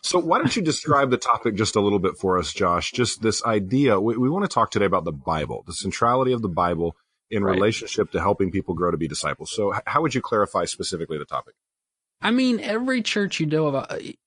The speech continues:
Speaker 2: everybody, the churches that run, the people that listen to this show, we, we have a, an importance of the scripture. Of course, that's what we're gonna preach. That's, this is why we gather. We're gonna learn from this book about, about Jesus, those sort of things. And so,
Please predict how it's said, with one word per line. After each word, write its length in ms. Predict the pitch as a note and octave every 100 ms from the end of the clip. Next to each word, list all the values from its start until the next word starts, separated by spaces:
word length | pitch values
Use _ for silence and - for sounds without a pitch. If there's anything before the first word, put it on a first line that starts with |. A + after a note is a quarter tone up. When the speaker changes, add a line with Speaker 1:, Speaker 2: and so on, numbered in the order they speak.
| _ -
Speaker 2:
everybody, 760 | - F3+ F3+ E3+ D#3 C#3 B2 G#2 -
the 340 | C3 E3 E3
churches 300 | E3 G#3 D#3+
that 100 | C#3+
run, 200 | C3+ C3+
the 80 | D3
people 300 | D3+ A#3 G3+
that 120 | A#2+
listen 320 | B2 A#2+ - G#2
to 60 |
this 160 | G#2 G2
show, 360 | - G#2 F#2+
we, 380 | F#2+ F#2+ B2+ B2
we 140 | A#2 B2+
have 220 | C3 B2+
a, 240 | A#2 G#2
an 180 | - B2
importance 840 | A#2+ A2 - D3 C#3 - F#2+ -
of 140 | - G#2+
the 80 | G#2
scripture. 340 | - G2+ -
Of 80 | G#2
course, 180 | A#2 A2
that's 240 | A2 A2+
what 120 | B2+
we're 120 | A#2+ C#3+
gonna 160 | C#3+
preach. 480 | C3+ A#2+ A#2 A#2+ A#2+
That's, 240 | A2+ G#2+ - _ _ _
this 180 | G#2+ B2+
is 100 | C#3+
why 280 | A#2+ A2+ A#2+
we 120 | C3+
gather. 380 | C#3 F#3+ D3+ G2
We're 100 | A2
gonna 320 | B2+ B2 A2
learn 400 | A#2+ A#2+ B2 C3+
from 180 | C3+ C3+
this 160 | B2 -
book 320 | - A#2 -
about, 300 | A2 A2 G#2+ - _ _ _ _
about 320 | A#2 A2 A2
Jesus, 400 | G#2+ A2 A#2+ C3+
those 160 | B2 C3
sort 160 | B2+
of 80 | B2
things. 300 | - A#2+ C3
And 120 | A#2
so, 240 | G2+ A2+